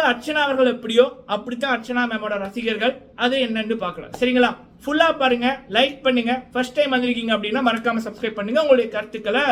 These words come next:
தவறாம சொல்லுங்க. அஹ், முதலாவது விடயம் அர்ச்சனா மேமோட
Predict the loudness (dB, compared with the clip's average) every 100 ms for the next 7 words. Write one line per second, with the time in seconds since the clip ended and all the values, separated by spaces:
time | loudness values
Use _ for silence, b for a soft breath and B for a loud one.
0 | 0 0 2 2 -2 -4 -4 -4 -6 -10
1 | B B B B B B -10 2 4 6
2 | 4 2 0 2 4 4 2 2 -2 -4
3 | -14 -20 _ _ _ _ _ _ _ 0
4 | 0 2 0 2 2 0 2